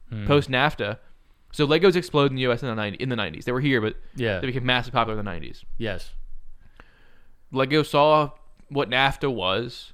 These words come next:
Speaker 1: Yeah, and
Speaker 2: They,
Speaker 1: opened a factory in
Speaker 2: it's, like,
Speaker 1: Mexico.
Speaker 2: two miles across
Speaker 1: Yeah.
Speaker 2: the border.
Speaker 1: Wow. Wow.
Speaker 2: It's something, it's like,
Speaker 1: Wow. I didn't
Speaker 2: uh,
Speaker 1: know that.
Speaker 2: and they, they're not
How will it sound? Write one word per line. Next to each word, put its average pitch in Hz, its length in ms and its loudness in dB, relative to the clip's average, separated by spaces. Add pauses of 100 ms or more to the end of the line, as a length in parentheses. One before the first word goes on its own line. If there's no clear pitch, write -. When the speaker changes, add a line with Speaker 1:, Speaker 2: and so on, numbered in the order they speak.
(120)
Speaker 1:
Yeah, 104 300 -2
and 117 120 0
Speaker 2:
They, 117 40 4
Speaker 1:
opened 117 180 -2
a 107 40 -6
factory 107 380 0
in 98 60 -4
Speaker 2:
it's, 101 220 -4
like, 127 100 -4
Speaker 1:
Mexico. 90 80 -8
Speaker 2:
two 165 140 0
miles 131 400 2
across 117 280 -4
Speaker 1:
Yeah. 95 60 -10
Speaker 2:
the 87 40 -10
border. - 340 -10
Speaker 1:
Wow. 92 1120 -2 (500)
Wow. 85 1200 -6
Speaker 2:
It's - 160 -14
something, 117 340 -2
it's 107 120 -10
like, 117 140 -6 (480)
Speaker 1:
Wow. 90 560 -8
I - 120 -20
didn't - 80 -20 (240)
Speaker 2:
uh, 131 280 4
Speaker 1:
know 92 120 -6
that. 90 100 -2
Speaker 2:
and 185 200 6
they, 220 80 8
they're 214 100 8
not 190 320 6